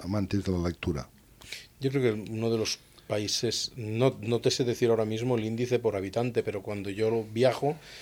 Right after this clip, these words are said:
Speaker 2: veo que evidentemente Estados Unidos es un país donde se lee mucho,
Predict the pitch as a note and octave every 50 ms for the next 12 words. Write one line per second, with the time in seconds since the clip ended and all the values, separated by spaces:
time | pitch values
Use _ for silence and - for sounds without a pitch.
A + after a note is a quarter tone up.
0 | - - - - - - - - G#2 G2 G2 G#2+ G#2 G#2+ G#2+ A2 A#2 B2 A#2+ A#2
1 | A2 G#2+ G#2+ - - - - - - - - - - - - - - A2+ G#2 G#2+
2 | G#2 G#2+ G#2 G#2+ G2 A2 A2 G#2 - G#2+ A2+ A#2 G#2 A2 - - A2 G2+ G#2 -
3 | - G#2+ G#2+ G#2+ G#2+ G2+ G2+ G2 G2+ G2 F#2+ G2+ F#2+ F#2+ G2 G2 F#2 G2 - -
4 | G2 G2 G2+ G2 G#2+ B2+ C3+ - - F#3